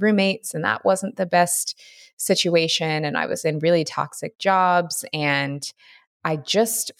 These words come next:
felt really stuck and really unhappy in a lot of ways with the choices that I had made and where they had gotten me. And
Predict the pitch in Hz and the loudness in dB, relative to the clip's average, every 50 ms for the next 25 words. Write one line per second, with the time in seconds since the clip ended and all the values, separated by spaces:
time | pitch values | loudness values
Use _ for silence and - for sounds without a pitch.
0 | - - - 156 151 151 147 147 - - - - 156 139 139 156 151 147 147 147 | -8 -2 2 2 4 4 2 0 -6 -12 -12 -12 -14 -10 -6 -4 -4 -2 -4 -4
1 | 143 135 - - - - - 196 254 - - _ - - - - _ _ - 160 | -6 -8 -10 -10 -8 -4 -2 -2 -2 -4 -8 _ -20 -20 -20 -20 _ _ -8 -4
2 | 160 151 147 143 143 139 139 151 147 - - - - 156 147 139 151 160 156 156 | -2 0 0 0 0 0 -2 -4 -6 -8 -10 -10 -10 -8 -6 -4 -2 0 2 2
3 | 151 156 156 151 151 151 147 147 151 147 147 147 - _ _ _ _ _ - - | 2 2 0 0 0 0 -2 -2 -2 -4 -6 -8 -12 _ _ _ _ _ -10 -8
4 | 160 151 151 - - 147 156 - 190 190 202 220 226 - - 170 160 156 147 151 | -8 -8 -6 -4 -4 -4 -4 -6 -8 -10 -8 -10 -8 -6 -6 -4 -4 -2 0 2
5 | 147 143 143 147 139 143 147 139 143 143 156 180 202 208 - - - 151 151 - | 2 2 2 0 0 0 0 0 0 0 -2 -2 -2 -4 -2 0 0 0 0 -2
6 | 147 - - 147 139 139 - 151 147 - - 143 139 139 147 151 143 147 143 143 | -4 0 2 2 2 2 0 -2 -2 0 2 2 2 2 0 -2 -2 -2 0 0
7 | 143 151 156 151 147 143 143 143 143 147 147 143 143 151 147 - 135 151 - - | 0 0 0 0 0 2 2 2 2 2 0 -4 -4 -6 -4 -2 0 0 0 -2
8 | - 156 151 147 147 147 151 160 - - - - - - - - - _ - 165 | -2 -4 -4 -4 -4 -4 -6 -8 -12 -16 -20 -20 -18 -18 -20 -20 -12 _ -4 -2
9 | 165 156 151 151 147 151 151 151 | -2 0 0 -2 -2 -4 -6 -8